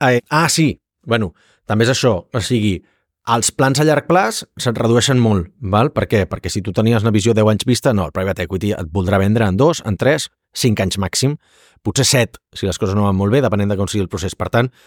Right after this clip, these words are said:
tot el que sigui a llarg plaç, a prendre per sac. Tots aquests projectes que els moonshots, no sé què, no els hi solen interessar. Per què? Perquè el private equity només es preocupa de fer exactament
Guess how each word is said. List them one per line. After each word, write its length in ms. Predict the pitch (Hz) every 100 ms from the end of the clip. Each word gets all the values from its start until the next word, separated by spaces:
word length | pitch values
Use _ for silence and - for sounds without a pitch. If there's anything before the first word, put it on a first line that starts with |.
| _ -
tot 80 | 143
el 60 | 156
que 80 |
sigui 160 | 123 120
a 60 | 107
llarg 160 | 107 -
plaç, 240 | 156 175 -
a 80 | 110
prendre 200 | 104 98
per 140 | 95
sac. 240 | - 82 -
Tots 160 | -
aquests 160 | 92 -
projectes 560 | 101 101 107 110 95 - - _
que 120 | - 104
els 160 | 98
moonshots, 640 | 127 143 127 127 123 117 113
no 80 |
sé 80 | 107
què, 140 | 143 220 - _ _ -
no 160 | 120
els 80 | 113
hi 80 | 117
solen 240 | 117 110 98
interessar. 400 | 95 95 - 90 -
Per 140 | - -
què? 160 | 117 - _ - _
Perquè 240 | 127 - 107
el 60 |
private 320 | 160 170 185 170
equity 380 | 151 156 202 269 _ _ _ _ _ _ 143
només 560 | 139 147 156 113 - -
es 240 | 117 - -
preocupa 640 | 101 104 - 156 196 -
de 200 | 113 98
fer 180 | - 107 110
exactament 680 | - - 147 151 147 196